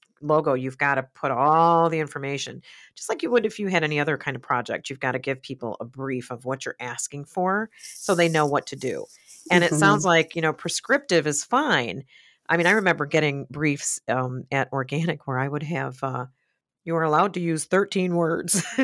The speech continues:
Speaker 1: It's like,
Speaker 2: Oh, <laughs> yeah,
Speaker 1: Thirteen
Speaker 2: yeah.
Speaker 1: words,
Speaker 2: I know.
Speaker 1: forty-four
Speaker 2: I mean, some,
Speaker 1: characters.
Speaker 2: yeah.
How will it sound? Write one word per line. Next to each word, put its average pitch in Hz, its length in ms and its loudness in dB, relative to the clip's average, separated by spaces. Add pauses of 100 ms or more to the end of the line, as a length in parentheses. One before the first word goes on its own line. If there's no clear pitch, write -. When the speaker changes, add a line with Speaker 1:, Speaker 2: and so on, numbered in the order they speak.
(220)
Speaker 1:
It's - 180 -10
like, 220 120 2
Speaker 2:
Oh, 220 200 6
<laughs> - 20 4
yeah, 220 400 6
Speaker 1:
Thirteen 190 140 0
Speaker 2:
yeah. 220 400 8
Speaker 1:
words, 302 260 -6 (260)
Speaker 2:
I - 160 6
know. - 100 8
Speaker 1:
forty-four - 400 10
Speaker 2:
I 277 60 6
mean, 311 420 8 (100)
some, 190 220 6
Speaker 1:
characters. 339 80 0 (240)
Speaker 2:
yeah. 220 600 4